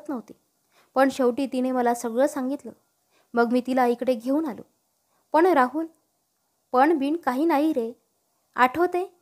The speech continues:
मी तुला बोललो होतो, राधिकासारखी मुलगी मिळायला नशीब लागतं. तिला जाऊ देऊ नकोस.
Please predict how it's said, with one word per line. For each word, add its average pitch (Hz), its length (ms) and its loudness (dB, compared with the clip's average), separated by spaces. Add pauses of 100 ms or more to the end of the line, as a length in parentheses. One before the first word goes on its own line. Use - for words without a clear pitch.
(180)
मी 285 80 -2
तुला 311 240 2
बोललो 233 320 2
होतो, 277 340 -2 (460)
राधिकासारखी 240 800 0
मुलगी 240 320 -2
मिळायला 247 400 0
नशीब 233 340 -6
लागतं. - 300 -10 (640)
तिला 311 180 6
जाऊ 302 260 2
देऊ 302 160 -4
नकोस. - 400 -8